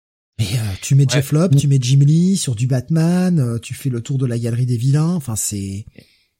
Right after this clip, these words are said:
Speaker 2: Et puis, euh, et puis c'est une histoire quand même qui est bien, euh, qui est bien tenue. Alors évidemment, c'est un côté un peu blockbuster,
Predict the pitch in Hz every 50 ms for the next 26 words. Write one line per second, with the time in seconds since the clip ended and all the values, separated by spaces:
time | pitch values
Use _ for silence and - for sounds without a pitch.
0 | _ _ _ _ _ _ - 104 101 101 - 147 151 151 143 123 110 104 101 98
1 | 98 101 104 104 - 143 139 - - 120 113 117 123 123 123 - 147 143 139 -
2 | - 135 135 139 147 139 - - 117 110 110 113 123 127 127 131 127 120 117 110
3 | 107 107 - - 113 110 117 117 120 117 127 143 156 185 208 190 139 104 92 95
4 | 98 98 101 110 113 117 123 127 117 - - 98 95 95 104 95 - 104 104 104
5 | 107 107 110 113 113 117 135 151 151 - - 196 190